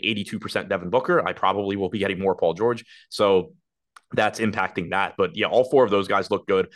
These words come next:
And then you get into some secondary pieces where you have Norm Powell at fifty-two hundred, potentially,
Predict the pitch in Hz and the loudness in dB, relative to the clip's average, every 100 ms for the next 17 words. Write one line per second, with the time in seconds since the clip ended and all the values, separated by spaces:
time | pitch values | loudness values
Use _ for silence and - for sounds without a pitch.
0 | - - 185 196 196 180 147 127 127 113 | -6 0 2 2 0 0 0 -2 0 2
1 | 95 92 87 90 95 95 104 98 107 101 | 0 -2 -10 -6 -4 0 -2 0 -2 0
2 | 92 101 98 113 - 98 101 98 98 101 | 2 2 2 -2 -8 -8 -4 -2 0 -2
3 | 90 _ _ _ _ _ _ - 135 117 | -4 _ _ _ _ _ _ -4 -2 -2
4 | 110 123 117 110 | -4 -2 0 -2